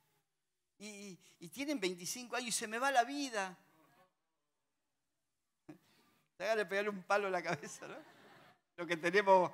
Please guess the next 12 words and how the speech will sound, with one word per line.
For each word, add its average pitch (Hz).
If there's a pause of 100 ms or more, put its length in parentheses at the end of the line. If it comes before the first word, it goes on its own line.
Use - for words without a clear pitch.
(320)
unos 160
cuantos 180
más. 185 (2000)
Y 208
yo 277
les 262
digo, 240 (1800)
anda 285
a 320
contárselo 208
a -
Moisés. 156